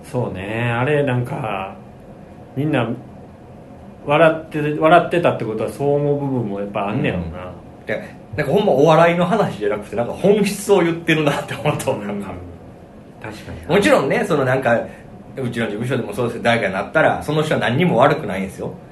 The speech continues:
Speaker 2: そうなんですけど、なんか、それとはまた別の話で、みたい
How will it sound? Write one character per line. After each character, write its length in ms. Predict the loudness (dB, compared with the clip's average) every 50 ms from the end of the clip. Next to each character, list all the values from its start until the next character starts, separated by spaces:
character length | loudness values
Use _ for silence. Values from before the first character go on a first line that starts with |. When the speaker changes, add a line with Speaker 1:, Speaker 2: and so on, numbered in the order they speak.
| -20 -20 -20 -8
Speaker 2:
そ 200 | -2 0 0 2
う 40 | 2
な 100 | 2 0
ん 20 | 0
で 60 | -2
す 80 | -4
け 80 | -4 -2
ど、 380 | 0 2 2 2 0 -2 -6 -14 -18 -20 -20 -20 -20 -20 -20 -12 -8
な 80 | -6 -2
ん 40 | 0
か、 260 | 2 0 0 -2 -6 -14 -18 -20 -20 -20 -20 -20 -20 -14 -6
そ 140 | -2 0 0
れ 100 | 2 2
と 120 | 4 4
は 100 | 4 4
ま 120 | 4 2
た 100 | 0 -2
別 340 | -2 -2 -2 -2 -2 -4 -4
の 100 | -4 -2
話 420 | -2 -2 -2 -4 -6 -6 -8 -8 -6
で、 100 | -6 -6
み 120 | -6 -8
た 80 |
い 20 | -10